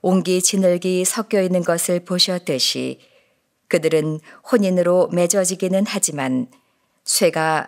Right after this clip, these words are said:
진흙과 섞여 하나가 되지 못하는 것처럼 서로 결합되지는 못할 것입니다. 이 임금들의 시대에 하늘의 하느님께서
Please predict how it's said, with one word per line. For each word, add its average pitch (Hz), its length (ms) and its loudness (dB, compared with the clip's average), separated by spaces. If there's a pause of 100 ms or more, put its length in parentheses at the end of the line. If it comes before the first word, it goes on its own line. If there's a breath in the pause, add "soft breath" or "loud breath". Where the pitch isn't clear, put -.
(100)
진흙과 185 600 2
섞여 175 680 0
하나가 185 420 0
되지 175 320 -2
못하는 175 500 -2
것처럼 139 640 -4 (320 loud breath)
서로 151 480 0 (260 loud breath)
결합되지는 170 960 0
못할 165 420 -2
것입니다. 131 880 -6 (1500)
이 185 220 0
임금들의 196 800 4
시대에 143 680 0 (260)
하늘의 165 400 2
하느님께서 151 920 -2